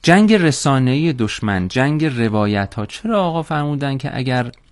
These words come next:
جریان تحریف شکست بخوره، جریان تحریم هم شکست می‌خوره؟ چرا؟ چون اون روایتی که دشمن مطرح می‌کنه،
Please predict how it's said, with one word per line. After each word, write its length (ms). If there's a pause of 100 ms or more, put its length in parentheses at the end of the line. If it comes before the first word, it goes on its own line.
(920)
جریان 520
تحریف 600
شکست 540
بخوره، 300
جریان 440
تحریم 500
هم 140
شکست 480
می‌خوره؟ 380
چرا؟ 460 (1040)
چون 180
اون 320
روایتی 840
که 120
دشمن 460
مطرح 500
می‌کنه، 640